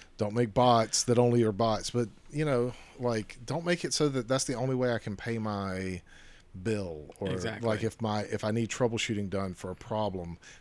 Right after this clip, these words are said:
Speaker 1: that that's the only way I can get troubleshooting done, and I can't get
Speaker 2: Mm-hmm.
Speaker 1: to a person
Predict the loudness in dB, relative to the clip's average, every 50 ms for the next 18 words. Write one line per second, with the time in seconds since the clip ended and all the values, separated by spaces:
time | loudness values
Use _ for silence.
0 | -8 -4 0 0 0 2 2 2 2 2 2 2 2 2 0 0 -4 -6 -6 -6
1 | -2 -2 0 0 0 -2 -2 -2 -4 -2 -2 -4 -4 -4 -4 -4 -4 -4 -4 -4
2 | -6 -4 -4 -2 -2 -2 -2 -2 -4 -4 -4 -6 -4 -4 -4 -4 -4 -6 -6 -4
3 | -4 -4 -4 -4 -6 -6 -8 -8 -12 -16 -20 -20 -20 -20 -20 -20 -20 -20 -2 0
4 | 0 0 0 -2 -6 -8 -12